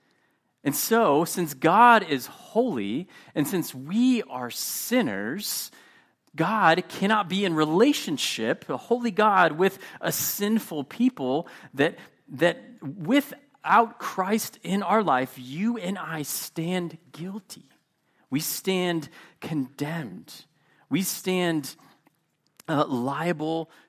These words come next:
to being punished. I mean, this is what, what, why so often Jesus would talk about hell in the sense of just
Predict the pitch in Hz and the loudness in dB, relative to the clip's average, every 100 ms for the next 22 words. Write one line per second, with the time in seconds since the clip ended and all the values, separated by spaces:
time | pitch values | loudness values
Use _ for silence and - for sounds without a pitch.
0 | _ - 139 147 156 120 - - 170 214 | _ -14 -8 -2 0 -2 -6 -14 -8 -6
1 | 113 - - - - _ _ _ _ _ | -8 -14 -20 -20 -20 _ _ _ _ _
2 | 127 156 208 233 160 175 165 - - _ | -2 -2 -2 -6 -4 0 0 -2 -20 _
3 | 147 151 - 147 165 160 - 185 151 156 | 2 2 0 2 4 4 -2 0 6 4
4 | - 143 120 131 156 170 - 143 - 151 | 4 -4 -4 -6 -6 -6 -6 -6 -6 -10
5 | - - 131 135 - _ - - - 147 | -6 -6 -6 -8 -12 _ -16 -14 -6 -4
6 | 196 117 117 120 117 147 143 131 123 123 | -2 -2 -2 -4 -4 -8 -8 -8 -8 -8